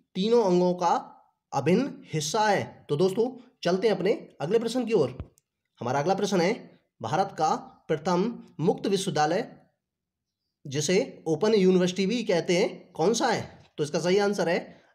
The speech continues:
आंध्र प्रदेश मुक्त विश्वविद्यालय। आंध्र प्रदेश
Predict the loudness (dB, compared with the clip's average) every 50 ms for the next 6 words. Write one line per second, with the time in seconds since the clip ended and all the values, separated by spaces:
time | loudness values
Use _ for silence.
0 | _ -6 -2 0 0 0 0 -2 -2 0 2 0 0 0 -2 -12 -20 -20 _ _
1 | -4 0 0 0 -2 0 2 2 2 2 2 -2 -12 -8 -4 -4 -2 -2 -2 -2
2 | 0 0 0 0 0 -2 -6 -12 -18 -20 _ -20 _ _ -6 -4 -2 0 -2 0
3 | -2 -2 0 2 0 0 0